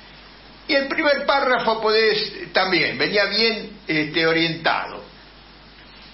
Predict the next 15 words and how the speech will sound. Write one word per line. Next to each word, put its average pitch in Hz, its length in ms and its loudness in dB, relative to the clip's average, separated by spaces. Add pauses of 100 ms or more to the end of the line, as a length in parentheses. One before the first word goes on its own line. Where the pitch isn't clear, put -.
(140)
Dice 196 300 0
el 175 120 -2
primer 185 360 0
párrafo: 117 600 -2 (1800)
"En 196 100 2
el 208 220 0
transcurso 233 960 0
de 180 140 2
los 180 340 -2
meses 226 440 0
de 208 200 2
este - 200 -2
año 226 460 0 (720)
tuvimos 226 540 0
señales 240 800 -2